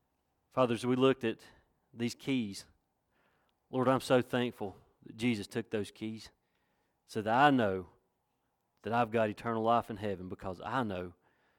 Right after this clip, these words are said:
I place my faith and trust in him. Lord, I pray that today, as we close out,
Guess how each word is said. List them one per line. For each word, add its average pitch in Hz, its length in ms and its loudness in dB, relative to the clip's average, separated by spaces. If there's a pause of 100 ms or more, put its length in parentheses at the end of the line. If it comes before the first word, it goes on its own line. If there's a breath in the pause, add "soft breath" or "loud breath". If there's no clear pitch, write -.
(160)
I 107 100 -8
place 110 280 -4
my 104 100 -6
faith 107 280 -6
and 95 80 -14
trust 107 320 -6
in 101 60 -14
him. 92 260 -12 (1800)
Lord, 117 160 -4
I 113 80 4
pray 120 300 2
that 107 140 -2 (200)
today, 113 320 0 (1000)
as 110 140 -8
we 120 140 2
close 120 320 2
out, 95 240 -4